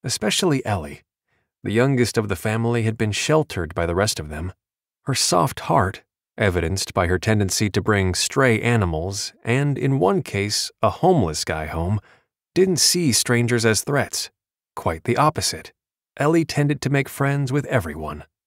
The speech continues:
Alana led the way to the elevator, hitting the button for the second floor.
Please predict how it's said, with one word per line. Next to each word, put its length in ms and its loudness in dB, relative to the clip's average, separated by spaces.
Alana 420 6
led 200 4
the 100 4
way 220 4
to 120 2
the 140 4
elevator, 580 0
hitting 300 6
the 80 8
button 360 2
for 120 -2
the 80 0
second 360 2
floor. 480 -4